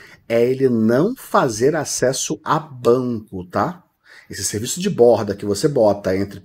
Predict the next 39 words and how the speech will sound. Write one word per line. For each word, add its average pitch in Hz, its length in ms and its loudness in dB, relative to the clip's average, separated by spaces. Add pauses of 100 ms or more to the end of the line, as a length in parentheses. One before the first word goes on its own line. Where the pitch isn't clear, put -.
esses, 92 340 -12
esses 98 140 -12
bancos 131 300 -2
são 185 100 0
H 170 180 0
T 170 160 -4
T 175 60 -16
P, 143 340 0 (600)
é, 95 380 -2
e 104 120 -2
fazer 107 440 0
o, 151 240 2
o, 107 240 -6
a - 20 -8
publicação 104 540 -6
no 92 120 -6
Rabbit 107 600 0
ou 101 260 2
em 90 80 -6
qualquer 98 280 -6
outro 101 360 0
player 95 540 -6
de 95 260 -10
mensageria, 98 960 -8 (960)
o 120 100 -4
segredo 117 600 4
da 233 80 2
resiliência 180 480 2
desse 131 220 -4
cara 127 340 -2
é 180 40 0
esse 175 120 -4
cara 156 220 -2
não 127 320 0
depender 208 400 0
de 170 80 -4
recursos 170 280 -6
que - 80 -20
capotem 104 600 -6